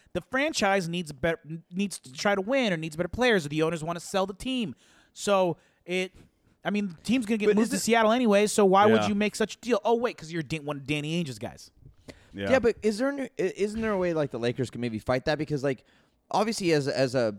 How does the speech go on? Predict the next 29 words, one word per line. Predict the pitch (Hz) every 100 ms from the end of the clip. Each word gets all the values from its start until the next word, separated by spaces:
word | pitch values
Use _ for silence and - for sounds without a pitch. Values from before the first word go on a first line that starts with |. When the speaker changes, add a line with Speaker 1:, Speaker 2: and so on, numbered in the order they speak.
| -
Speaker 2:
as | - 117
a | 113
front | 160 165
office | 160 156
guy | 147
for | 135 127
a |
team, | - 160 170 127
you | 139
have | 175
to | 143
do | 135 139
whatever's | 131 120
the | 110
best | 110 113 -
for | 117
the | 95
team. | - 180 190 156
But | 131
if | 120
you're | 135 131
Speaker 3:
You |
don't | 151 104
have | 151 -
to. | 104 127 - _ _ _ _ _ _ _ _ _ _ _ _ _ _ _ _ -
Speaker 1:
There's | 190 180
really, | 208 262
Speaker 2:
Fuck. | 247
Speaker 1:
I, | 165